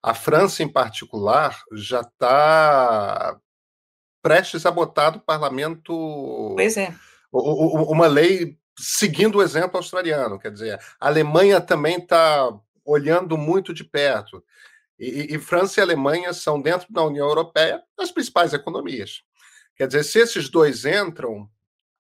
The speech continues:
Speaker 1: a, a, a União Europeia tende a seguir, e, e a União Europeia seguindo, é o segundo, terceiro pib do mundo. A União Europeia, né?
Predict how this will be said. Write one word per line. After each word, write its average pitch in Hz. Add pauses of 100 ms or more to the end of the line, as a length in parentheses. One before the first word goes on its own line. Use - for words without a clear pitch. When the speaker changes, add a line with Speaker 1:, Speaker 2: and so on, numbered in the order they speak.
Speaker 1:
a, 143
a, 147
a 156
União 160
Europeia 139
tende 135
a 127
seguir, 139 (680)
e, 160 (440)
e 156
a 214
União 185
Europeia 131
seguindo, 120
é -
o -
segundo, 330
terceiro 190
pib 156
do 127
mundo. 107 (800)
A 147
União 139
Europeia, 101
né? 127